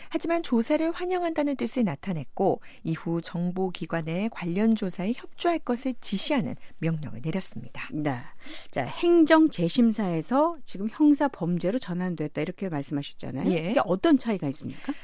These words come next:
Speaker 1: 이, 지금까지는 조사 범위가 관련 자료를 검토하는 선이었습니다.
Speaker 2: 예.
Speaker 1: 관계자들의 증언도 자발적으로 응하는 경우에만 가능했는데요. 하지만 앞으로는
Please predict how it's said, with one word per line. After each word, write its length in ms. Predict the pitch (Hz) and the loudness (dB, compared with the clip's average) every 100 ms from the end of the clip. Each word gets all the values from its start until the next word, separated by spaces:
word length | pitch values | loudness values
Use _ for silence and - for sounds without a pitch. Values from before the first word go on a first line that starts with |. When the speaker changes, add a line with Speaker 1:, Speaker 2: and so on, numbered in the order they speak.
| - - | -12 -6
Speaker 1:
이, 180 | 185 175 | -4 0
지금까지는 880 | - 285 415 392 359 269 180 269 381 | 2 2 4 2 4 4 4 2 -2
조사 380 | - 220 208 330 | 0 2 4 4
범위가 560 | 311 226 160 180 156 123 - - - | 4 4 4 2 0 -2 -8 -16 -10
관련 500 | - 180 196 269 311 | 0 4 6 6 4
자료를 560 | 294 170 160 220 302 359 | 0 -2 -2 0 -2 -4
검토하는 760 | - 165 165 - 381 349 214 147 | 0 0 0 2 2 4 2 0
선이었습니다. 800 | 190 156 - - 190 175 160 127 | -4 -6 -6 -6 0 2 2 2
Speaker 2:
예. 220 | 208 427 - - | 0 -2 -6 -12
Speaker 1:
관계자들의 640 | - 165 160 190 175 - 165 | -6 -2 0 0 0 0 -2
증언도 600 | - 180 185 175 254 339 - - - | 0 2 2 4 2 2 -4 -10 -8
자발적으로 800 | - 175 254 339 - 311 302 294 | -4 2 4 4 2 2 2 2
응하는 400 | 226 226 226 220 | 4 4 4 2
경우에만 540 | 190 175 175 170 311 | 2 -2 0 -2 -2
가능했는데요. 840 | 233 170 147 135 127 127 151 311 - - - - | -2 -2 -4 -6 -8 -4 0 -2 -2 -12 -14 -8
하지만 280 | - 370 320 | -4 2 4
앞으로는 580 | - - 285 285 381 | 4 4 4 4 0